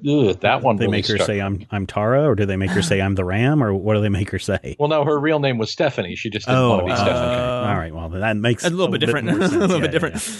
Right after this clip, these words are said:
Speaker 1: But yeah, it's just, it's kind of the same thing. She didn't wanna be the Ram. You
Speaker 3: Right,
Speaker 1: can't
Speaker 3: right,
Speaker 1: be like,
Speaker 3: right, right.
Speaker 1: "Thank you for calling. I'm the Ram." But even so, I feel like that, that scene and the scene where he's playing Nintendo with the kid and when he's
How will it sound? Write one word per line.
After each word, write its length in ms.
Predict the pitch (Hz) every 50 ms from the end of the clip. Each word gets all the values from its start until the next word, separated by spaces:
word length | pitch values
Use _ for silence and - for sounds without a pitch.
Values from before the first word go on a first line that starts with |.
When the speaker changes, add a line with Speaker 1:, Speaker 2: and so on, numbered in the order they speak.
| - -
Speaker 1:
But 180 | 240 220 190 185
yeah, 200 | 240 233 180 139
it's 140 | 127 - -
just, 140 | 214 196 -
it's 180 | 240 269 302 -
kind 280 | - - 403 415 370 269
of 60 | -
the 80 | -
same 300 | - - 123 101 92 90
thing. 320 | 117 123 107 95 90 104 120
She 140 | - - 139
didn't 160 | 151 156 156
wanna 120 | 147 139
be 140 | 117 135 135
the 100 | 110 117
Ram. 380 | 104 101 110 117 95 87 92 98
You 160 | 110 110 107
Speaker 3:
Right, 180 | 143 147 139 131
Speaker 1:
can't 100 | 113 127
Speaker 3:
right, 60 | 131
Speaker 1:
be 40 | 123
like, 100 | 113 113 113
Speaker 3:
right, 120 | 101 -
right. 280 | 90 104 104 107 - - - - _ _ _ _ _
Speaker 1:
"Thank 220 | - 151 147 139 -
you 80 | 135
for 140 | 127 - 127
calling. 360 | 127 - 131 131 123 113 104 110
I'm 180 | 107 107 101
the 140 | 92 98 95
Ram." 380 | 92 113 127 117 98 95 95 107
But 120 | 131 143
even 240 | 160 160 139 127 123
so, 580 | - - - 202 180 143 113 104 98 95 92 - _ _ _ _ _ _ _ _ _ _ _ -
I 100 | 143 160
feel 220 | 165 - 208 208
like 160 | 190 170 151 131 123
that, 240 | 139 151 135 131 123
that 240 | 143 156 170 - -
scene 340 | - - 165 160 160 156
and 100 | 147 123
the 60 | 117 117
scene 260 | - - 165 175 180
where 140 | 156 143 127
he's 240 | 113 127 117 110 -
playing 520 | - - - 139 139 135 131 127 123 113 107
Nintendo 520 | 113 107 104 - - 135 135 135 135 135
with 160 | 131 135 131 -
the 80 | 135
kid 500 | 123 - - 135 131 131 127 127 123 117
and 280 | 113 101 98 98 92 95 _ _ _ _ _ _ _ _ _ _ _
when 260 | - 127 139 151 160
he's 400 | 151 143 165 165 160 151 135 123